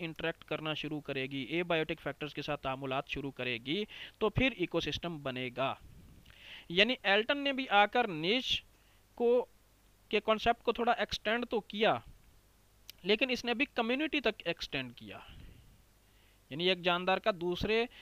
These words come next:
जानदारों से ताल्लुक़ की बात की उसने, तो ये role in community कहलाएगा। जबकि उसके बाद निश के, अ, कॉन्सेप्ट को मज़ीद फिर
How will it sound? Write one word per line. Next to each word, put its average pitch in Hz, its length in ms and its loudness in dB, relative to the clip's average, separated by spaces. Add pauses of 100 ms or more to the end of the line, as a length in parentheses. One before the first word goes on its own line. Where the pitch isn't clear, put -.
(180)
जानदारों 180 520 4
से 240 200 4
ताल्लुक़ 156 600 4 (720)
की 175 100 -2
बात 143 280 0
की 175 200 -4
उसने, 147 400 -6 (280)
तो 156 60 -4
ये 185 180 2
role 151 260 0
in 214 240 -6 (120)
community 143 440 -6
कहलाएगा। 208 560 4 (540)
जबकि 190 240 6
उसके 233 320 0
बाद 214 360 8 (840)
निश 165 380 0
के, 196 340 4
अ, - 40 -6 (540)
कॉन्सेप्ट 160 720 2
को 196 120 0
मज़ीद 190 760 -2
फिर 180 420 0